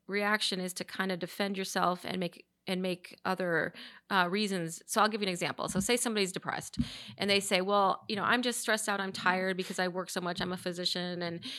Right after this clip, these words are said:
you know, I've got two kids and I'm running all over the place. And so I'm tired all the time. I'm eating more than normal and gained ten pounds. I, you know, just don't feel like I'm getting joy, um, in life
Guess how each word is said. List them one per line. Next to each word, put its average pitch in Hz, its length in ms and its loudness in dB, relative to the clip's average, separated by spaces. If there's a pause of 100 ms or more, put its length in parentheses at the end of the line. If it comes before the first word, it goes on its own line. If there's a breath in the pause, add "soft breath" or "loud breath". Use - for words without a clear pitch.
(160 loud breath)
you 190 100 -4
know, 170 320 2
I've 165 140 -2
got 170 180 -2
two 196 160 -4
kids 190 400 2
and 170 80 -2
I'm 175 80 -4
running 190 200 0
all 180 120 0
over 185 140 -2
the 185 80 -2
place. 180 400 0
And 165 180 0 (240 loud breath)
so 220 120 -4
I'm 185 80 -6
tired 262 360 6
all 240 100 2
the 233 80 0
time. 214 540 -2
I'm 160 380 -2 (300 loud breath)
eating 277 260 2
more 240 180 4
than 226 160 2
normal 220 300 2
and 202 140 0
gained 196 260 0
ten 196 220 0
pounds. 185 560 2
I, 156 340 0 (360 loud breath)
you 208 100 -10
know, 190 80 -2
just 233 220 -4
don't 220 220 0
feel 220 280 -2
like 208 120 2
I'm 190 80 -6
getting 175 220 -2
joy, 208 600 4 (300 loud breath)
um, 185 380 4
in 196 160 0
life 185 340 0